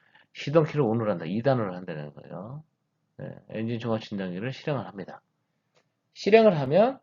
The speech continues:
이제 차종을 선택을 해야 됩니다. 이 화면에 뜨면 차종을 선택하고요. 그 다음에 여기 기아차다.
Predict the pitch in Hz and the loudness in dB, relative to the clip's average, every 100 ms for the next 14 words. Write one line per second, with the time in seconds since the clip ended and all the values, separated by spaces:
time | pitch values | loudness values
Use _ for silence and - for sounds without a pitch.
0 | _ _ - 110 113 165 240 - _ _ | _ _ -14 -10 0 0 0 -6 _ _
1 | _ _ - 214 220 208 180 156 139 117 | _ _ -8 -4 0 2 0 -2 -6 -8
2 | 101 90 - 69 87 110 165 139 - 101 | -10 -12 -14 -14 -14 -10 -6 -8 -8 -12
3 | 113 - - 170 156 113 98 78 - - | -12 -14 -12 -8 -8 -10 -16 -20 -20 -20
4 | 98 113 _ _ _ _ _ _ _ _ | -20 -20 _ _ _ _ _ _ _ _
5 | _ _ _ _ _ - 95 98 143 175 | _ _ _ _ _ -10 -6 -2 -4 -4
6 | - - - _ 110 110 - 147 127 117 | -12 -20 -20 _ -4 -4 6 6 6 2
7 | 87 - | -12 -16